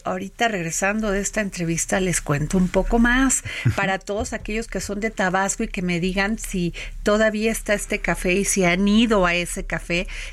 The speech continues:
Speaker 1: que está ahí en Villahermosa.
Speaker 2: Muy emblemático, ¿no?
Speaker 1: Muy emblemático. Bueno, tenemos a la doctora Alma Maldonado, investigadora en el Departamento de Investigaciones Educativas del cinvestap,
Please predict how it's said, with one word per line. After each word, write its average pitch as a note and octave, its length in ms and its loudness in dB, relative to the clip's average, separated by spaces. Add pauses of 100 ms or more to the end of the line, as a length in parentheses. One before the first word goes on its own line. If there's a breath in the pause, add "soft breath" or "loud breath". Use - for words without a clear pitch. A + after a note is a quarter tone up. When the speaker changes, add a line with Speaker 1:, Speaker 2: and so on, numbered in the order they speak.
Speaker 1:
que F#3 120 2
está F3 680 0
ahí F#3 540 -4
en E3 200 -4
Villahermosa. E3+ 800 2
Speaker 2:
Muy C3+ 260 4
emblemático, F#2 680 -2
¿no? G#3+ 80 0
Speaker 1:
Muy B3+ 280 2
emblemático. E3 840 -4 (260 loud breath)
Bueno, C#4+ 400 0 (220 soft breath)
tenemos F#4 480 -8
a D#4 100 -6
la A#3+ 140 -6
doctora C4 560 0
Alma C4 240 -2
Maldonado, G#3 640 -4
investigadora A#3 640 -2 (300)
en G#3+ 200 2
el G3 140 -2
Departamento A3 680 0
de C#4 40 4
Investigaciones G#3+ 840 2
Educativas F#3 720 2
del E3 360 2
cinvestap, F3 1080 2